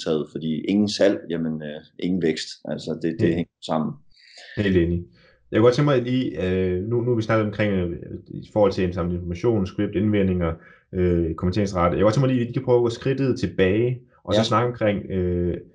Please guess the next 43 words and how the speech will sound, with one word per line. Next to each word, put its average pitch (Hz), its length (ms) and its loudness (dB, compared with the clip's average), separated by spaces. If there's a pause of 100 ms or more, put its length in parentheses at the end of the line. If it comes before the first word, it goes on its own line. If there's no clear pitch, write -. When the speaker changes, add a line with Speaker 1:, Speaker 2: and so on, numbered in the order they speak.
(140)
Speaker 2:
når 104 180 4
man 98 100 2
skal - 160 -6
forberede 123 420 2
sig 95 100 -10
på 107 60 -6
at 98 40 0
lave 90 120 -2
kold 98 160 -2
canvas, 95 280 -4
fordi, 95 220 -2 (160)
øh, 90 260 -4
nu, 117 200 2
nu 120 120 -6
ligger 120 180 4
det 101 80 0
meget 104 220 2
naturligt 117 300 0
til 87 120 -8
dig, 95 280 0
men 101 100 -2
jeg 110 120 2
ved, 120 160 6
hvis 95 220 2
jeg 104 240 2
fik 117 120 0
at 98 80 2
vide, 110 260 4
at - 100 0 (420)
i 104 80 -4
morgen, 196 280 2
Kasper, 98 260 -2
der 98 120 4
skal 95 160 -4
du 85 280 0
tage 113 180 0
telefonen, 110 460 0
du 92 100 -2
skal 90 160 -8
ringe 101 220 0
til 92 300 -2 (340)
tres 120 280 2
virksomheder, 104 500 2